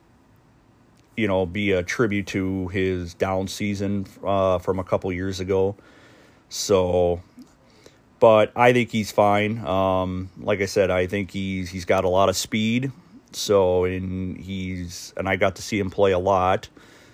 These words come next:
And he's also been on quite a few of my Stratomatic teams, which I'm sure you guys have heard me talk about Stratomatic on the show a few times. Um,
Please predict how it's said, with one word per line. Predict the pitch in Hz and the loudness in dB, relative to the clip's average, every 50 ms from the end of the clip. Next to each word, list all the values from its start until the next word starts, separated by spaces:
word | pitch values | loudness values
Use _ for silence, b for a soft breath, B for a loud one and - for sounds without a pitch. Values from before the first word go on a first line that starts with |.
| B B B B B - | B B B B B -6
And | - 95 95 92 92 | -4 -2 -2 -2 -2
he's | 90 90 92 | -2 0 2
also | 92 92 90 90 - 98 90 | 4 4 4 2 2 0 0
been | 87 90 90 | 2 0 0
on | 90 90 87 87 | 0 0 0 -2
quite | 87 - - 98 | 0 2 2 2
a | 87 | 2
few | - - 98 | 2 -2 -2
of | 92 | 0
my | 90 90 87 | 0 0 -2
Stratomatic | - - - 92 90 90 87 87 90 87 87 85 82 82 - | -2 -2 -2 -2 -2 -2 -2 -4 -4 -4 -4 -4 -4 -6 -6
teams, | - 90 82 82 87 95 101 95 92 | -8 -8 -8 -6 -6 -6 -6 -6 -6
which | 85 87 87 - - | -6 -6 -8 -8 -10
I'm | - - 92 92 | -8 -8 -8 -6
sure | 87 - 90 | -6 -6 -6
you | 87 87 | -6 -4
guys | 85 90 90 87 87 | -2 -2 -2 -2 -2
have | 90 82 | -4 -4
heard | 95 95 92 85 | -4 -4 -4 -4
me | 87 87 | -6 -6
talk | 82 101 92 85 - | -4 -4 -4 -4 -4
about | 87 82 85 | -6 -8 -8
Stratomatic | - - - 95 92 90 87 90 95 92 90 90 90 104 - - _ _ _ _ - - - - - - - - - - - | -8 -4 -2 0 0 0 0 -2 -2 0 0 0 0 -2 -2 -6 _ _ _ _ -20 -20 -20 -20 -20 -20 -20 -20 -18 -12 -6
on | - 95 92 87 | -4 -2 -2 -2
the | 87 90 | -2 -4
show | 87 - - 95 92 90 | -4 -2 0 0 2 0
a | 87 85 | 0 -2
few | - 95 90 | -4 -8 -6
times. | 85 - 90 90 90 95 98 101 90 90 90 - B B B B B B B B B B B B B B B | -4 -4 -4 -2 -4 -4 -4 -6 -6 -8 -10 -14 B B B B B B B B B B B B B B B
Um, | - - 107 104 101 98 95 92 90 87 87 85 90 92 | 0 2 4 6 6 4 4 2 0 -2 -4 -6 -10 -12